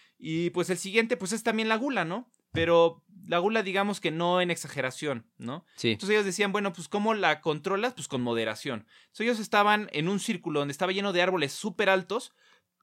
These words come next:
Speaker 1: co-, de, eh,
Speaker 2: Con,
Speaker 1: que eran
Speaker 2: llenos de frutas,
Speaker 1: llenos de
Speaker 2: sí.
Speaker 1: fruta.
Speaker 2: Ujú.
Speaker 1: Pero, pues, no los pueden alcanzar porque están altísimos. Entonces
Speaker 2: Ujú.
Speaker 1: simplemente se tenían que conformar con lo que cayera.
Speaker 2: Sí, que ya era lo podrido.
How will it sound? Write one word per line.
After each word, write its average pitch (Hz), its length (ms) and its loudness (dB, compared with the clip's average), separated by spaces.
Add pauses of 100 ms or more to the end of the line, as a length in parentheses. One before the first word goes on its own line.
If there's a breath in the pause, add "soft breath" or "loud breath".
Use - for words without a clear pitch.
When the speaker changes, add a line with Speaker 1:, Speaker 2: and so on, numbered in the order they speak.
(120)
Speaker 1:
co-, 147 180 4
de, 120 260 -2
eh, - 20 0
Speaker 2:
Con, 120 100 -2
Speaker 1:
que 143 60 2
eran 185 120 4
Speaker 2:
llenos 143 200 -4
de 110 100 -6
frutas, 139 300 -6
Speaker 1:
llenos 160 200 2
de 143 80 -2
Speaker 2:
sí. 101 100 -4
Speaker 1:
fruta. - 400 -10 (100)
Speaker 2:
Ujú. 113 200 -8 (400)
Speaker 1:
Pero, 113 180 -6
pues, 120 140 -16
no 165 80 -4
los 170 100 -4
pueden 170 200 -4
alcanzar 131 360 -6
porque 147 100 -12
están 151 140 -4
altísimos. 156 540 -8
Entonces 127 220 -2
Speaker 2:
Ujú. 143 40 -12
Speaker 1:
simplemente 175 380 -4
se 160 100 -10
tenían 156 260 -8
que 165 120 -12
conformar 143 440 -2
con 160 140 -2
lo 135 80 -2
que 120 120 -8
cayera. 120 520 -4 (460)
Speaker 2:
Sí, 139 180 0
que 123 100 -2
ya 120 120 2
era 120 100 4
lo 113 160 0
podrido. 131 500 2